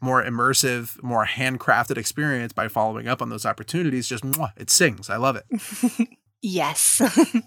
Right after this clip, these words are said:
Speaker 2: 'Cause I really enjoyed them, the fact that you could also just go and do it. But the way that, like, you have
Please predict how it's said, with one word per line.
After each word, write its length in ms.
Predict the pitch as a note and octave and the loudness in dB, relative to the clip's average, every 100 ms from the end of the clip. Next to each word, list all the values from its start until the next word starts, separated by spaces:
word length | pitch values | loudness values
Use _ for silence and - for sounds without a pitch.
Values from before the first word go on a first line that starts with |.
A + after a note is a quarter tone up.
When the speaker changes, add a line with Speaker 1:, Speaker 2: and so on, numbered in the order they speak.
| _ _ - | _ _ 0
Speaker 2:
'Cause 140 | C4 - | 2 6
I 180 | D4+ F4 A3+ | 6 6 0
really 420 | A#3+ B3+ C4 B3+ | 0 4 6 6
enjoyed 500 | A#3 G#3+ A#3 A3+ A3 | 6 4 4 2 0
them, 320 | - C#4 A3 - - | -2 -2 -6 -12 -10
the 80 | A3 | -6
fact 300 | - D#3+ - | 4 4 6
that 220 | G3 - - - - - | 2 2 -6 -20 -20 -8
you 220 | G#3+ A3 | 0 0
could 200 | - B3 | 4 6
also 320 | A3+ A3 G#3+ F#3+ | 8 8 6 4
just 220 | F3+ - | 2 2
go 180 | E3+ E3+ | 4 4
and 120 | E3+ | 0
do 120 | E3 | 0
it. 140 | D3+ - - - - - | 0 -2 -8 -14 -14 -4
But 260 | - G#3 - - _ _ _ - | 4 4 4 -6 _ _ _ -2
the 120 | A#3+ | 2
way 280 | A#3+ B3+ C#4+ | 6 4 4
that, 340 | C4 A#3+ - | 4 4 4
like, 200 | G3+ G3+ | 2 2
you 180 | - A3 | 0 -4
have 380 | G#3 - G#3+ G#3 | 0 4 4 2